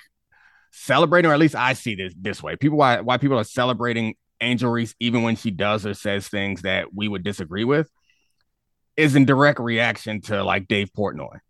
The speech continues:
in direct reaction to Oberman. And, and that's what I feel, where, like, I wouldn't say the things, I wouldn't celebrate what she's doing,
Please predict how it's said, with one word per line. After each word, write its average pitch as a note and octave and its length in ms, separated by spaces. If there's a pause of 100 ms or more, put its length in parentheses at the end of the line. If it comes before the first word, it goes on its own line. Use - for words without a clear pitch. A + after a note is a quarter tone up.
(120)
in G#2 360
direct A#2+ 320
reaction A2 560
to G#2 200
Oberman. F2 400 (460)
And, A#2 280
and A#2 220
that's C#3 360
what A#2+ 220
I B2 260
feel, G3 360
where, C3+ 240
like, A#2+ 280 (100)
I C3+ 160
wouldn't F3 300
say C3+ 200
the C3 120
things, G#2+ 260
I B2+ 80
wouldn't D3+ 240
celebrate A#2+ 500
what A2+ 160
she's G#2 240
doing, F3+ 400